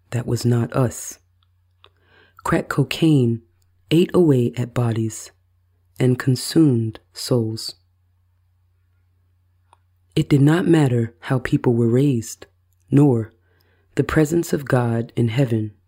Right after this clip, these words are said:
in which they had always believed, or whom they loved,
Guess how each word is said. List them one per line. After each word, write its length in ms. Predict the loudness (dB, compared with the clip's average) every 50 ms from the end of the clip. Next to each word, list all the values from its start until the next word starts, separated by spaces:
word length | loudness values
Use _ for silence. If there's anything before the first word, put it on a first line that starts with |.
| _ _ _ _ _ _ _ _ _ _ _
in 160 | 2 2 4
which 280 | 4 2 0 -2 -2 0
they 120 | 2 2 2
had 160 | 2 0 0
always 400 | 2 2 4 4 2 2 0 -2
believed, 560 | -2 -2 -2 -2 -2 -4 -4 -8 -10 -16 -20 -20 _ _ _ _ _ _ _ _ _ _ _ _ _
or 140 | -2 -2 -2
whom 320 | 0 2 2 4 4 2 0
they 180 | 0 0 0
loved, 400 | 2 2 0 0 -2 -4 -6 -10